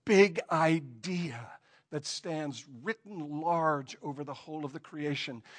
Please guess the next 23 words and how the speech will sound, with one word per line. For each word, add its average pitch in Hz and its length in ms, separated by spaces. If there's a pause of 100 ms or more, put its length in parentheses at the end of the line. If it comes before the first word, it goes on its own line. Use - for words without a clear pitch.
And 165 140
it 165 120
means 202 360
more 226 340
than 196 180
simply 165 440 (100)
peace - 800 (760)
or 170 180
a 165 60
cessation 208 800
to 175 60
conflict. 190 920 (560)
It 190 260
means 165 460
a 147 140
pervasive 185 1080
sense - 880 (300)
and 160 160
experience 254 1160 (200)
of 131 220
well-being. 156 920 (300)
It 202 260
means 170 920